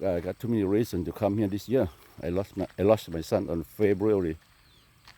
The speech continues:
uh, this year. Yeah, I want to get out from the memory, so I came here. Second, I can't fix my teeth. Yeah, that's why when I, I say something, my voice foul.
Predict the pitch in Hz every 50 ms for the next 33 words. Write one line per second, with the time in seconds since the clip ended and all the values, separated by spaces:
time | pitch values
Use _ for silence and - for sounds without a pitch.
0 | - - 69 71 69 67 69 80 90 - - 92 87 82 80 - - - - _
1 | _ - - - _ - - - - - - - - - - - - - 65 64
2 | 65 65 - 80 82 80 - - 85 80 - 80 87 87 80 - 90 87 73 69
3 | 69 69 64 65 69 67 - - - - - 101 98 104 95 85 87 87 82 -
4 | - - - - _ _ _ - 62 64 60 - - - 95 82 78 82 92 92
5 | 85 - - _ - - - - - - - - - - - - - 104 - -
6 | 95 80 69 85 - 107 101 95 - - 117 107 - - 82 82 82 80 - -
7 | 143 - - - - - - - - - - - - - - - - - - -
8 | _ _ _ 71 71 65 67 73 90 90 - 98 92 92 92 90 92 98 80 80
9 | - - - - 90 85 - 110 104 101 - - 113 110 110 95 87 78 78 76
10 | - - - - 82 85 85 92 107 110 101 - - - - 123 110 104 98 -